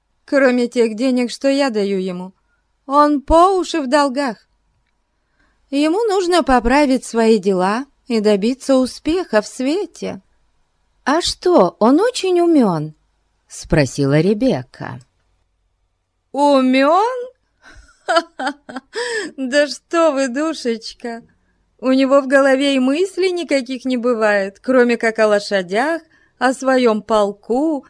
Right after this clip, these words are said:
о охоте да игре. Но он должен иметь успех. Он так восхитительно испорчен. Разве вы не знаете, что он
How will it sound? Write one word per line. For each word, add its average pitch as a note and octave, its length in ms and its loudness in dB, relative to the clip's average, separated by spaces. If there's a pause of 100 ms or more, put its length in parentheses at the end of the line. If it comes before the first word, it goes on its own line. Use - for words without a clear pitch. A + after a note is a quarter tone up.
(140)
о B3 180 4
охоте D#4+ 520 -4
да B3 240 -2
игре. G#3 420 -8 (1500)
Но G#3 340 -2
он G3+ 340 -2
должен A3 720 0
иметь F#3+ 320 -4
успех. F#3 840 -10 (800)
Он B3+ 160 0
так C#4 160 2
восхитительно C4+ 960 0
испорчен. A#3+ 840 -6 (1500)
Разве A3 420 2
вы A3+ 100 0
не A3+ 160 0
знаете, C4+ 680 -6 (360)
что - 300 -2
он A#3+ 340 -2